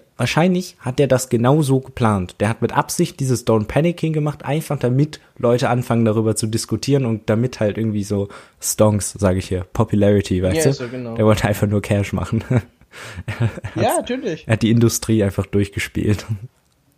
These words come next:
Speaker 2: Genau.
Speaker 1: Ja, keine Ahnung, aber, äh, wa-, was ist denn noch so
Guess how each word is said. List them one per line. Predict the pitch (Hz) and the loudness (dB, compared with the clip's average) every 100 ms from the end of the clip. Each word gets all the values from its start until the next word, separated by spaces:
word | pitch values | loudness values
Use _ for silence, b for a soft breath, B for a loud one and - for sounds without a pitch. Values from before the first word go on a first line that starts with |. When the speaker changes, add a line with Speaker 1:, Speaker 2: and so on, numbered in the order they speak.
| _ _ _ _ _ _ | _ _ _ _ _ _
Speaker 2:
Genau. | 139 135 123 - _ _ b b b b | -16 -14 -14 -18 _ _ b b b b
Speaker 1:
Ja, | - 110 | -2 0
keine | 101 117 117 | 2 2 2
Ahnung, | 139 104 | 0 -2
aber, | - 104 104 98 | 0 2 4 2
äh, | 104 104 104 B B - 135 - | 2 2 0 B B -20 -20 -14
wa-, | 123 104 | -12 -8
was | 113 117 | -4 -2
ist | 131 | 0
denn | 127 120 | 2 2
noch | 120 | 2
so | - 110 104 90 | 2 4 4 0